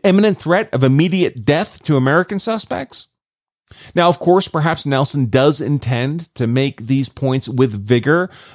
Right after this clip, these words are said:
but with his own experts on direct questioning rather than on cross of the state's witnesses.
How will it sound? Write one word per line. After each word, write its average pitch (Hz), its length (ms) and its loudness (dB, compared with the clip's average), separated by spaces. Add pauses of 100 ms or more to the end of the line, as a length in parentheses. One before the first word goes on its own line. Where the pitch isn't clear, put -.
(120)
but 127 100 4
with 127 160 2
his 117 200 0 (120)
own 156 260 6
experts 170 640 -4
on 123 160 -2
direct 123 300 0
questioning 156 500 -2
rather 123 280 2
than 117 200 0
on 110 160 -2
cross 123 500 -2
of 120 160 -6
the 113 80 -8
state's 120 320 -4
witnesses. 92 600 -8